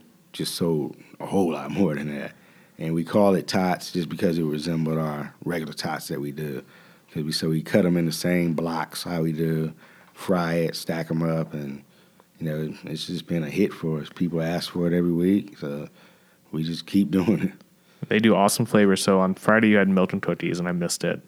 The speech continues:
Speaker 1: <laughs> Yeah.
Speaker 2: You had Fruity Pebbles this week, which
Speaker 1: Yeah.
Speaker 2: were delicious. I've had the apple cinnamon ones, which were good. So they're all good.
Speaker 1: Yeah, yeah.
Speaker 2: So the other thing I wanna talk about too,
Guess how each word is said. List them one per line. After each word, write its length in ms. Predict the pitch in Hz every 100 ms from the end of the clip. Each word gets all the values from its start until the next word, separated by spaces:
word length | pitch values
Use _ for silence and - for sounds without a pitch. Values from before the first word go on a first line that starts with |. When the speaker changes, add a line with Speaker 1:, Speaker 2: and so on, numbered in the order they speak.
| -
Speaker 1:
<laughs> 120 | -
Yeah. 60 | 110
Speaker 2:
You 440 | 98 80 80 98
had 120 | 95
Fruity 280 | - 127 123
Pebbles 400 | - 101 101 104
this 180 | 117 -
week, 240 | 113 120 113
which 220 | 98 90 90
Speaker 1:
Yeah. 60 | 95
Speaker 2:
were 40 |
delicious. 480 | - 98 98 104 98
I've 240 | 98 107
had 260 | - 113 104
the 160 | 95 87
apple 280 | 95 95
cinnamon 460 | 95 - 95 98 110
ones, 420 | 113 120 147 147 -
which 180 | 95 -
were 120 | 90
good. 340 | 90 90 90 92
So 320 | 90 87 - - - - - - -
they're 140 | 110 110
all 120 | 101
good. 320 | 92 85 82 95
Speaker 1:
Yeah, 340 | 95 95 78 -
yeah. 320 | 82 78 82 78 - - _ _ _ _ _ _ _ _ - _
Speaker 2:
So 560 | - 107 98 95 90 - _ _ _ _ _ _ _ _ _ _ _ _ _ _ _ _ _ _
the 100 | 123
other 200 | 120 160
thing 140 | 170 135
I 40 |
wanna 160 | 110 101
talk 220 | 107 95
about 200 | 95 92
too, 340 | - 95 87